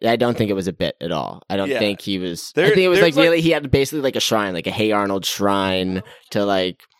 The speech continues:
Speaker 1: Gossip Girl.
Speaker 2: There's, like,
Speaker 1: Bimbo.
Speaker 2: th-, th-, there's, like, no reason, like, a straight man should be saying, "Yas, queen." But, like, the fact that, like,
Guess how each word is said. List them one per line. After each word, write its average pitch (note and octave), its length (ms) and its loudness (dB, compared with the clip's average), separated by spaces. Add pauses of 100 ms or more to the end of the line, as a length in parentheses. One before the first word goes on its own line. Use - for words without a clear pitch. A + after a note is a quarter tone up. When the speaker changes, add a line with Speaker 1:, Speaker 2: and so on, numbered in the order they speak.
(640)
Speaker 1:
Gossip G2 420 -6
Girl. F#2+ 160 -4
Speaker 2:
There's, G3+ 180 0
like, C4 220 -2 (300)
Speaker 1:
Bimbo. F#2+ 420 -4
Speaker 2:
th-, D3 220 -8
th-, C#3+ 140 -6 (100)
there's, G#3+ 240 0
like, B3 200 -2
no F3 180 2
reason, D#3 580 -4
like, B2+ 320 -4
a C3 100 -2
straight B2 440 -4
man B2+ 340 -6
should A#2 220 -12
be A#2 160 -10
saying, A2 560 -6
"Yas, G#2+ 380 -6
queen." A2 480 -14 (360)
But, D3 140 2
like, D3 240 0
the D#3 120 -2
fact E3 400 0
that, G#3+ 200 2
like, F3 240 4